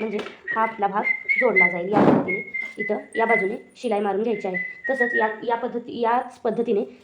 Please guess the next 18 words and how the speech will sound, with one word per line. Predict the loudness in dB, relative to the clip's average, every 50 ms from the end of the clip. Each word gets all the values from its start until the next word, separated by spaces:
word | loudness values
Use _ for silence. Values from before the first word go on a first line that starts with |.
| -4
या | -2 -2
बाजूला | 0 -2 -2 -4 -4 -4
सुद्धा | -4 -4 -4 -4 -6 -6 -10 -20 _ -12
इथं | -8 -6 -4 -4
कमरेच्या | -2 -2 -2 -2 -2 -2 -2 -2
इथं | -4 -4 -6 -10 -10 -14 -20 _ -6
आतमधून | -4 -4 -2 -2 -2 -2 -2 -2 -4 -8 -14 -20 _ _ _ _ _
हा | -4 -4 -2
बंद | -2 -2 -2 -2
आहे, | -2 -2 -4 -6
तो | -6 -6 -8
इथं | -8 -6 -6 -6
टाक, | -4 -4 -4 -4 -2 -2
ठेवायचा | 0 0 0 0 0 -2
आहे | -2 -2 -4 -6 -10 -16 -20 _ -20 -20 -8 -4
आणि | -2 -2 -2 -2 -4 -8 -12 -20 _ _ _ _ _ _ -20 -20 -20 -20 _ -18 -16 -16 -16 -16 -18 -20 -20 -20 -20 -20 -20 -14 -12 -12 -12 -10 -6
ही | -2 0
बाजूसुद्धा | 2 2 2 0 0 2 2 2